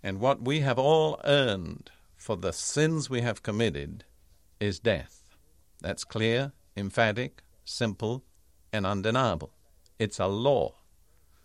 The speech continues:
And then again, in James chapter one, verses thirteen through fifteen, James says this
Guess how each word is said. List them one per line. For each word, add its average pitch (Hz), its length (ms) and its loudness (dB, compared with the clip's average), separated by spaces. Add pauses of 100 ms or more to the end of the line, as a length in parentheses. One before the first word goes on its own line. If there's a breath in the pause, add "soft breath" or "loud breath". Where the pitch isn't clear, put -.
(540 loud breath)
And 113 140 -4
then 151 180 4
again, 131 520 2 (640 soft breath)
in 104 180 -2
James 143 460 2
chapter 120 360 -2
one, 120 360 2
verses 117 400 -2
thirteen 120 480 0
through 104 160 -6
fifteen, 120 720 -2
James 135 400 2
says 131 300 -2
this - 460 -4